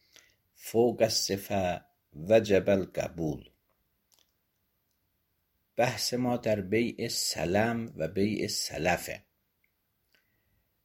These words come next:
وقتی زمان تحویل مبیع رسید، بای اون مبیعی که صحبت شده بود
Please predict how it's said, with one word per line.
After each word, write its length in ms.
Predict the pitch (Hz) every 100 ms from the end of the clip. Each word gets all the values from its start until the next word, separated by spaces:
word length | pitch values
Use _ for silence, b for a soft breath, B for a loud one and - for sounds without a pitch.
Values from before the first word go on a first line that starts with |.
| _ _ _ _ _ _ _ _ _ _ _ _ _ _ _ 87
وقتی 840 | 113 131 - - 135 131 123 - _ _ _ 82
زمان 960 | 82 80 85 98 90 98 117 127 131
تحویل 960 | 131 - 85 80 - 110 123 127 113 98
مبیع 440 | 80 78 87 - -
رسید، 600 | - - - 80 101 - _ _ _ _ _ _ _ _ _ _ _ _ _ _ _ _ _ _ _
بای 720 | 107 113 127 123 131 127 127 - - _ _ _ _ _ _ _ _ _ _ _ _ _ _ _
اون 520 | - 127 135 117 101 90
مبیعی 520 | 87 98 127 - 90
که 180 | - -
صحبت 540 | - 76 - 78 73
شده 380 | - 82 76 80
بود 520 | 90 127 139 135 -